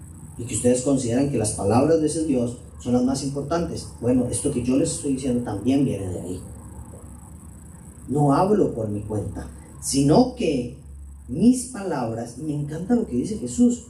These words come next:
son mandamiento del Padre. Qué vacilón, porque a veces a uno le brinca el ojo cuando le hablan de mandamientos de Dios.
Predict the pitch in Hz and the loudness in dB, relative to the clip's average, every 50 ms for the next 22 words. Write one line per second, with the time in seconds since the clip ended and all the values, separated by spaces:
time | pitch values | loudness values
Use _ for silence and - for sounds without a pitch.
0 | - - - - - - - - - 139 151 156 170 185 190 185 180 160 143 131 | -18 -20 -20 -20 -18 -14 -10 -8 -4 -4 -2 -2 -2 -2 -2 -2 0 0 0 0
1 | 120 104 98 101 110 120 139 151 165 165 160 156 - - - 127 120 - - - | 0 -2 -2 -2 0 2 4 4 2 2 0 -4 -6 -6 -8 -8 -8 -10 -10 -14
2 | - - - - - - - - - - 214 - - - - 101 - - - - | -16 -18 -18 -18 -20 -20 -18 -16 -10 -8 -8 -6 -6 -6 -8 -8 -8 -8 -10 -12
3 | - - - - - - - - - - - - - - - - - - - - | -14 -14 -16 -16 -16 -18 -18 -18 -18 -16 -18 -18 -18 -18 -18 -18 -18 -16 -16 -16
4 | - - - - - - - - - - - - - - - - - - - - | -16 -16 -16 -16 -14 -14 -14 -14 -14 -16 -16 -18 -18 -18 -18 -16 -16 -16 -18 -18
5 | - - - - - - - - - - - - - - - - - 202 247 247 | -18 -18 -18 -18 -18 -18 -18 -16 -16 -16 -16 -18 -18 -18 -10 0 4 6 6 6
6 | - 208 185 190 208 208 220 226 - - 185 160 143 120 113 - - - 139 147 | 4 2 0 0 0 2 2 2 2 4 4 4 4 2 0 -6 -8 -6 -4 -2
7 | 156 160 196 208 190 175 170 175 190 208 190 151 139 147 156 175 - - 156 156 | -2 -2 -2 -4 -2 -2 -2 -2 0 0 0 2 2 2 0 -2 0 0 2 2
8 | 170 190 - 165 156 - 127 123 120 117 113 123 143 156 165 165 151 127 117 110 | 2 2 2 0 -4 -4 -2 -2 -2 -2 0 0 0 0 0 0 -2 -2 -2 -2
9 | 110 110 113 127 151 170 165 - - 131 117 113 107 120 156 202 - - - - | -4 -2 0 2 2 2 0 0 -4 -4 -4 -2 0 2 2 2 2 0 -4 -10